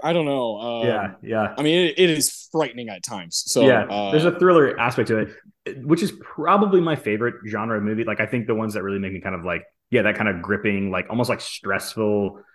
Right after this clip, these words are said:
Speaker 2: um, like, Uncut Gems is one that, like, I love.
Speaker 1: Ooh!
Speaker 2: That was not quite, didn't quite, didn't quite make my top ten.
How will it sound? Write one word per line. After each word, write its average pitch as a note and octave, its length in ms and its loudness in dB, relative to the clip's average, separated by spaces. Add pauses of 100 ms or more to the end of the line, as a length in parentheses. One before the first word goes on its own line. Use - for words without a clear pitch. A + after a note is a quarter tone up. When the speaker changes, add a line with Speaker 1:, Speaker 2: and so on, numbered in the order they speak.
(160)
Speaker 2:
um, F2 420 -4
like, F#2+ 160 -4
Uncut B2+ 300 0
Gems A2 340 -2
is G2+ 100 -4
one A2 180 -2
that, G2+ 100 -4
like, F#2+ 200 -4
I G2 200 -2
love. F#2+ 120 -2
Speaker 1:
Ooh! A4+ 480 8 (120)
Speaker 2:
That G#2 100 -2
was G2+ 100 -4
not A#2 260 0
quite, A#2 420 -2
didn't E3 200 0
quite, E3+ 300 2 (540)
didn't F#3+ 160 0
quite E3+ 480 4
make C#3 220 2
my C#3 120 0
top B2+ 220 2
ten. A4 300 8